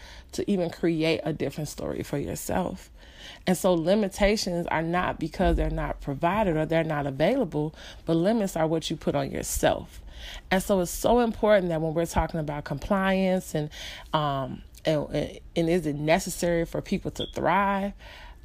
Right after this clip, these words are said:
I'm actually on here to, to argue that it's not. Compliance, I believe, is not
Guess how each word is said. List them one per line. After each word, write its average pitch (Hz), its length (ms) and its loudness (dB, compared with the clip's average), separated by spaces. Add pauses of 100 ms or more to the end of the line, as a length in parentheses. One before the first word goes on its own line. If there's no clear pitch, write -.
I'm 302 180 8
actually 202 360 0
on 170 160 4
here 170 160 2
to, 156 120 0
to - 300 -4
argue 147 400 2
that 143 200 -4
it's 131 160 -6
not. - 580 -6 (640)
Compliance, 226 640 2
I 175 100 2
believe, 165 360 2
is 147 140 -6
not 160 460 0